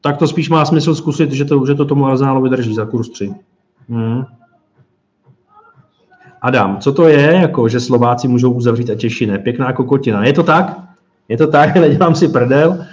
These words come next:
Je to tak a je to nějakou legislativou, ale nevím, je to legislativa, jo. A kurz sedm tam byl, že vyhraje Bayern, no to ne, to nebyl kurz sedm přece,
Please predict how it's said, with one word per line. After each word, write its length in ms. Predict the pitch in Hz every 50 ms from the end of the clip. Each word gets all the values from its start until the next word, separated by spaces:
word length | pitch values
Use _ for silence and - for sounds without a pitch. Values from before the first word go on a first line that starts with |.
| - - - - _ _ -
Je 100 | 120 143
to 160 | 143 139 123
tak 480 | 120 131 131 139 151 180 185 - - - - _ _ _ _ _ _ _ -
a 480 | 120 120 117 117 117 117 117 117 117 117
je 100 | 131 135
to 120 | - 147
nějakou 300 | 139 139 139 139 135 147
legislativou, 680 | 135 127 135 160 - 175 143 - - 113 107 101 98
ale 200 | 101 101 92 92 98
nevím, 720 | 107 113 120 123 131 135 139 143 143 147 151 151 156 151 - - _ _ _ _ -
je 100 | 120 117
to 80 | 120 110
legislativa, 680 | 107 123 139 135 - 127 120 - 117 107 95 101 - _ _ -
jo. 260 | 113 113 120 127 131 - _ _ _ _ _ _ _ _ _ _ _ _ _ _ _ _ _ _ _ _ _ _ _ _ _ _ _ _ _ _ _ _ _ _ _ _ _ _ _
A 640 | 98 98 101 101 101 98 98 98 98 95 95 104 101
kurz 240 | - 143 147 143 -
sedm 340 | - - 135 135 170 202 196
tam 180 | 202 180 175 165
byl, 340 | 165 151 147 147 156 147
že 180 | 135 135 139 127
vyhraje 400 | 120 120 120 120 123 123 123 123
Bayern, 560 | 120 110 110 113 113 117 120 123 127 127 135
no 120 | 131 113 98
to 120 | - 98
ne, 300 | 90 78 73 78 87 101 104
to 60 | 107
nebyl 260 | 92 95 107 117 113
kurz 220 | 113 - 107 - -
sedm 180 | 107 104 101
přece, 360 | 98 101 92 - - 92 90